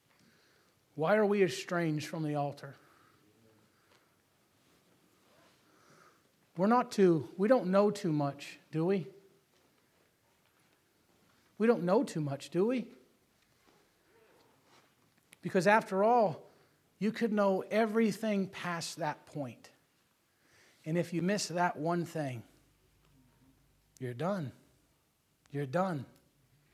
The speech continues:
I'll end with this illustration. In jiu-jitsu training, they teach you, you have to be sneaky when it comes to trying to submit somebody.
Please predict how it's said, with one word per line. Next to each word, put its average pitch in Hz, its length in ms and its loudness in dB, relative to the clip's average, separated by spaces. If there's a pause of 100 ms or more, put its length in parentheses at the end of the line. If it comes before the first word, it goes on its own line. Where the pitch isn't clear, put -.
(520)
I'll 147 140 -2
end 185 160 -2
with 180 80 -2
this 180 160 -4
illustration. 180 720 -4 (2250)
In 175 180 0
jiu-jitsu 190 460 0
training, 175 340 2
they 160 100 2
teach 208 320 -2
you, 170 180 2 (1080)
you 156 120 0
have 175 220 4
to 180 80 -2
be 170 100 2
sneaky 202 460 -2
when 151 120 -2
it 151 80 -6
comes 175 280 -2
to 156 80 -12
trying 160 220 -2
to 151 60 -4
submit 160 320 -4
somebody. 139 480 -6